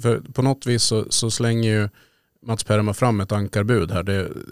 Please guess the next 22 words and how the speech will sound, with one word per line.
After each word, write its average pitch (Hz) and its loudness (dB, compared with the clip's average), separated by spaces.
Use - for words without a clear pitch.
i 120 0
och 110 2
med 107 2
att 101 -6
han 110 0
kommer 127 4
med 104 2
de 98 0
här 95 0
lösryckta, 107 2
eh, - 2
<laughs> - -12
till 120 2
synes 120 4
lösryckta 104 4
förslagen, 117 4
så 117 -2
blir 120 0
det 113 2
ju 107 0
någonstans 101 -2
där 98 -2